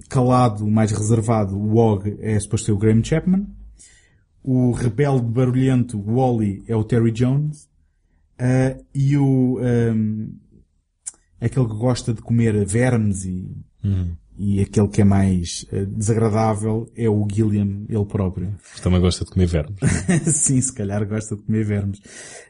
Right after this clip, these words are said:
Speaker 1: Eh, ou por ser mais anárquico, talvez.
Speaker 2: E
Speaker 1: Eh,
Speaker 2: agora, sabias que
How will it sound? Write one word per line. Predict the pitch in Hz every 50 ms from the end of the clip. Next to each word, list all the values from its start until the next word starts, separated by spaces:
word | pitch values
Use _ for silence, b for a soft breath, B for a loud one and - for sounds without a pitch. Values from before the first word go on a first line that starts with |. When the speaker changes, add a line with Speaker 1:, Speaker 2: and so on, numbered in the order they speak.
| B
Speaker 1:
Eh, | - 110 110 110 110 110 117 127 - - -
ou | 202 139
por | - -
ser | - 143 135
mais | 135 127 120 113
anárquico, | 120 113 110 110 107 101 - - 104 92 -
talvez. | - 104 101 95 98 95 92 90 - - _ B B B B B B B B B B B 113
Speaker 2:
E | 151
Speaker 1:
Eh, | 165
Speaker 2:
agora, | 143 120 98 82 82 87
sabias | - - - - 120 127 170 185 160 120 -
que | - - 170 190 165 110 87